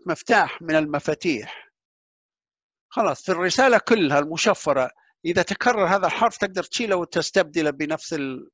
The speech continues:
بنفس الحرف. ف-، مش عارف إذا كان في حرف هنا مكرر، مثلا حرف ال O،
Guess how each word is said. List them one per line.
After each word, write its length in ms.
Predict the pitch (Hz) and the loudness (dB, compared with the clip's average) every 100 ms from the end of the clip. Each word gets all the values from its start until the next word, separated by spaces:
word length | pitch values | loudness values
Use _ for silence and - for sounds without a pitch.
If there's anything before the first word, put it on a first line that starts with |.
| - | -12
بنفس 260 | 139 - 131 | -10 -10 -10
الحرف. 460 | - 120 - _ _ _ _ - - - - - _ _ _ | -10 -12 -12 _ _ _ _ -20 -20 -20 -20 -20 _ _ _
ف-، 380 | - 175 170 170 - - - - - | 0 4 6 4 2 -16 -20 -20 -20
مش 200 | - - | -20 -16
عارف 220 | 139 127 | -16 -18
إذا 120 | 120 123 | -16 -14
كان 160 | 127 | -12
في 160 | - 127 | -12 -12
حرف 380 | - 127 - 139 | -10 -10 -8 -8
هنا 300 | 131 123 - _ _ _ _ | -6 -8 -10 _ _ _ _
مكرر، 580 | 131 - 202 208 139 151 - - _ _ _ _ _ - | -14 0 2 2 2 0 -6 -20 _ _ _ _ _ 0
مثلا 320 | 233 - 135 - | 0 2 0 2
حرف 360 | - 254 - | 2 2 2
ال 140 | 214 208 | 0 4
O، 500 | 254 214 127 107 | 6 6 4 -2